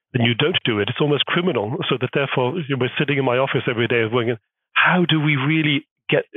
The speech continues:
the most out of this design? You know, how do we make the people who are gonna use this interior or interact with these buildings, give them this extra value? And that's then obviously mirrored in commercial aspects as well, because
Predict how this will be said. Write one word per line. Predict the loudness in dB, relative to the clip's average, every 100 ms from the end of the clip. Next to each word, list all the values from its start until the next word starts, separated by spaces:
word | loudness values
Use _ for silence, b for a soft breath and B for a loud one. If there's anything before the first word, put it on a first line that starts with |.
| -8
the | -4
most | 0 2 2 0 0
out | -2
of |
this | -2 -4 -2
design? | 0 2 2
You | 2
know, | 2
how | 0 0
do | 2
we | 0 -2 _ _
make | -4 -2 -2
the | -2
people | 0 0 0
who | 0
are |
gonna | 0 0 -2
use | 0 0 0
this | -2
interior | -2 0 0 2 2 2
or | 2 0 0 0 0 0
interact | -2 0 0 0 -2 -2
with | 0
these | 2 2 0 -2
buildings, | 0 2 0 -2 -6 -12 _ _ _ _
give | 0 0
them | 0 0
this | 0 -2
extra | -2 0 0 0
value? | 0 0 0 -2 -6 _ _ _ _
And | 0 0
that's | 0 -6 _ _
then | -2 2 2 2 -2 -4 _ _ _ _ -4
obviously | 0 0 2 2 0 -2 b -6
mirrored | 0 2 2 -2 -8 _ _ _ -2
in | 2 2 0
commercial | 0 2 2 2 0
aspects | -2 -2 -6 -4
as | -4 0
well, | 0 0
because | -2 -2